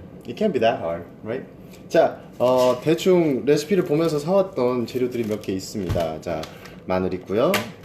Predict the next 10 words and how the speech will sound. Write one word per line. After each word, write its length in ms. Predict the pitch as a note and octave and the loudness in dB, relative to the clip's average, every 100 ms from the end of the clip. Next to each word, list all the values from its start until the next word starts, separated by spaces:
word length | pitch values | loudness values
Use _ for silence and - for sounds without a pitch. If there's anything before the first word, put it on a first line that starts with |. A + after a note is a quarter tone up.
| - - - - - - - - - | -20 -20 -20 -20 -20 -20 -20 -16 -12
거시기, 460 | F#2 F2+ F2+ E2+ D#2 | -10 -6 -6 -6 -8
이거 440 | E2+ E2 D#2 D2+ - | -8 -8 -10 -12 -10
양파 300 | E2+ F2 E2+ | -10 -8 -10
있고요. 400 | D#2 F2+ G#2 E3 F3+ - - - - - - - - - | -8 -2 -2 0 -2 -6 -14 -14 -12 -10 -12 -16 -16 -6
고기 220 | A2 B2 | -4 -4
있고요. 420 | A#2 C#3+ F3+ A3+ - - - - - - - - - - - - - | -4 2 4 4 0 -10 -16 -16 -16 -16 -18 -20 -18 -16 -16 -14 -4
생강 280 | G3+ G#3 D#3+ | 2 4 4
있습니다. 280 | C3+ G2+ F#2+ | 2 -2 0
생강은, 640 | G#3 A#3 G3+ F#3 F3 B2 | 2 4 6 4 4 2
어, 380 | A#2+ A#2+ A#2 | 2 2 2